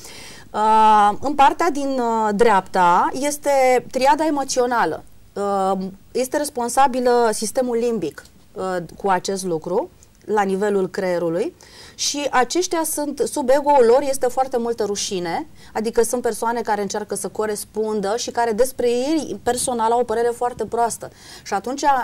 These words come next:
încearcă să arate bine, lucrează foarte mult la imaginea de sine și contează ce părere au ceilalți despre ei. Ei judecă cu inima, deci adică sunt emoționali și, um, deci nu este vorba nici aici de o judecată cu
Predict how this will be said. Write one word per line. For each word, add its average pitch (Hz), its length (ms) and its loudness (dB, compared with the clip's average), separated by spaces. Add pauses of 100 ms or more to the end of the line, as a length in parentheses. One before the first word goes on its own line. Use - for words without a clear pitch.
încearcă 220 420 -4
să 254 200 -2
arate 233 400 2
bine, 180 360 -6
lucrează 240 340 0
foarte - 280 -4
mult 202 160 -6
la 202 80 -4
imaginea 190 440 -4
de 170 120 -6
sine 226 220 -8
și - 100 -8
contează 269 420 -2
ce 254 200 -4
părere 240 300 0
au 226 120 0
ceilalți 202 420 -4
despre 180 360 -6
ei. 160 260 -4 (540)
Ei 233 220 2
judecă 208 640 2 (240)
cu 220 80 0
inima, 175 580 -2
deci 214 200 0
adică 190 320 -6
sunt 190 420 -8
emoționali 196 880 -4 (320)
și, 311 600 -2
um, 120 1000 -4 (100)
deci 247 360 0
nu 254 100 -2
este 247 240 2
vorba 214 260 0
nici 214 200 -6
aici 208 160 2
de 190 100 -2
o 196 80 -2
judecată 185 440 -4
cu 180 60 -10